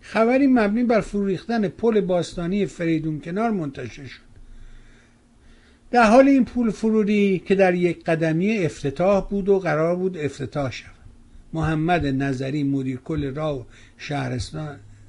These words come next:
مدیر کل راه و شهرسازی مازندران،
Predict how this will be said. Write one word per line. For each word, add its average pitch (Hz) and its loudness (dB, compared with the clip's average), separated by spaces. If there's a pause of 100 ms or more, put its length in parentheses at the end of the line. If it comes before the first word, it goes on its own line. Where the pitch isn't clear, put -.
(400)
مدیر 135 -4
کل 156 -4
راه 156 0
و 131 -4
شهرسازی 143 -6
مازندران، 135 -6